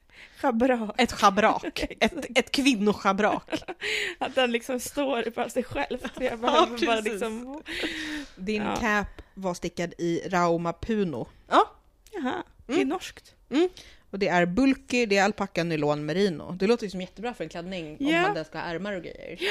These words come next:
Speaker 2: Mm.
Speaker 1: Köpte du det i Norge?
Speaker 2: Mm, jag köpte typ två i Norge och sen så fick jag beställa till också något.
Speaker 1: Mm.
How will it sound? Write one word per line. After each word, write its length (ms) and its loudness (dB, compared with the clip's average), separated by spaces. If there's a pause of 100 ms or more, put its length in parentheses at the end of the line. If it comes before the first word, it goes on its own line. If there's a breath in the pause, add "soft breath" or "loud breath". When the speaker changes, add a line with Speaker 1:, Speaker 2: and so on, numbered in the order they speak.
(120)
Speaker 2:
Mm. 200 2 (140)
Speaker 1:
Köpte 300 -4
du 80 4
det 80 2
i 40 2
Norge? 360 -4 (960 soft breath)
Speaker 2:
Mm, 360 10
jag 140 8
köpte 240 4
typ 200 -6
två 400 8
i 60 8
Norge 300 0
och 60 -2
sen 120 2
så 80 -2
fick 120 0
jag 60 2
beställa 360 2
till 640 -2
också 240 -10
något. 460 -14
Speaker 1:
Mm. 140 -2